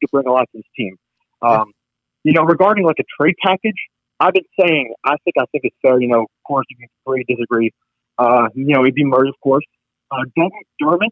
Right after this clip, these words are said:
Speaker 1: is a guy I don't think people are, people are, uh, uh, people are sleeping on. Uh, I feel like, uh, first-time Korkmaz, but, <laughs> like, a thousand times better.
Speaker 2: Wait, who,
Speaker 1: You know,
Speaker 2: who was it?
Speaker 1: Korkmaz is literally the
Speaker 2: Who, who'd
Speaker 1: Huh?
Speaker 2: you say?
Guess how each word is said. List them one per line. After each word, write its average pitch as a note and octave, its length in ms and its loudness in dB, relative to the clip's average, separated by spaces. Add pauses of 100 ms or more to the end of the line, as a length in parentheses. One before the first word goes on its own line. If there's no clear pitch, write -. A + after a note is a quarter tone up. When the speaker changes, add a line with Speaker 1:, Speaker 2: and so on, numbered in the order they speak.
(200)
Speaker 1:
is F3 200 4 (100)
a C#3 60 -4
guy D#3 160 2
I D#3+ 80 4
don't D#3 120 2
think E3 160 -4
people E3+ 260 2
are, C3 100 4
people C3 220 -2 (200)
are, C3 140 2 (200)
uh, G#2+ 280 2
uh, G#2+ 240 2
people B2+ 180 2
are A#2 60 -2 (100)
sleeping E3+ 240 0
on. A2 160 0 (800)
Uh, C3 320 2
I C#3+ 100 0 (120)
feel A3+ 180 -2
like, F#3 140 2 (240)
uh, A#2 320 4 (180)
first-time D3 380 0
Korkmaz, E3+ 380 2 (120)
but, A2+ 200 2 (180)
<laughs> F3 160 -2
like, B2+ 240 -6
a - 200 -4
thousand C3+ 380 0
times B2 200 -2 (100)
better. C3 240 0 (240)
Speaker 2:
Wait, C#3 220 -4
who, C3 100 -2
Speaker 1:
You C#3 60 2
know, A2+ 260 2
Speaker 2:
who C#3 140 -6
was D#3+ 200 -4
it? F#3 80 -6
Speaker 1:
Korkmaz D3 380 -2
is A#2 140 -18
literally C3 300 -4 (100)
the G#2+ 160 -4 (340)
Speaker 2:
Who, C3 160 -8
who'd C3+ 160 -4
Speaker 1:
Huh? F#3+ 60 4
Speaker 2:
you G3+ 60 0
say? D#3+ 280 -8